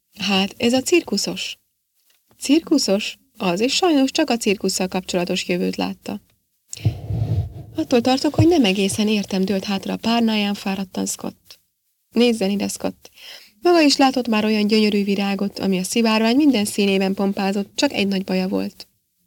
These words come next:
Nevezetesen, ha hozzáhajolt és megszagolta, úgy érezte, minthogyha sújtó lég csapta volna meg,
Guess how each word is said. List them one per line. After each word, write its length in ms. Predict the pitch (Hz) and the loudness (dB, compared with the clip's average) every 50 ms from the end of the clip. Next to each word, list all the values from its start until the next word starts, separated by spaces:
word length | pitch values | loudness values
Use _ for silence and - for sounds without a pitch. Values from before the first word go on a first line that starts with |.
| _ _ _ _ _ | _ _ _ _ _
Nevezetesen, 840 | _ 269 294 302 302 277 269 247 247 240 240 - - - 226 226 233 - - - - - - - - _ _ | _ 2 2 4 4 2 2 0 0 -2 -2 -2 0 0 0 0 0 -2 -6 -12 -16 -16 -20 -20 -20 _ _
ha 100 | - 208 | -6 -4
hozzáhajolt 680 | 202 302 349 339 320 285 262 262 247 240 240 233 233 | 0 2 2 2 4 2 4 4 4 4 4 4 2
és 140 | - 208 - - | 0 -4 -2 -2
megszagolta, 720 | 226 254 269 - - 233 220 220 214 220 - 226 220 226 - _ _ _ _ _ _ _ _ _ _ _ _ _ - - _ - | -2 -2 -2 -2 -4 -2 -2 -2 -2 -2 -2 -4 -4 -4 -6 _ _ _ _ _ _ _ _ _ _ _ _ _ -20 -14 _ 0
úgy 200 | 214 208 208 196 | 0 2 2 2
érezte, 460 | 202 208 214 220 226 - - - 349 | 0 0 0 -2 -4 -4 -2 0 2
minthogyha 440 | 330 320 285 - 285 277 - 277 262 | 4 2 2 2 0 -2 0 -2 -2
sújtó 440 | - - 277 240 208 - - 185 | 0 0 2 0 0 2 0 0
lég 220 | 185 196 196 190 190 | 0 2 0 -2 -2
csapta 340 | - - 185 - - 196 185 | -2 -4 -4 -2 -2 0 2
volna 260 | 185 190 185 190 190 | 2 4 4 4 2
meg, 240 | 190 190 190 190 | 2 2 0 -2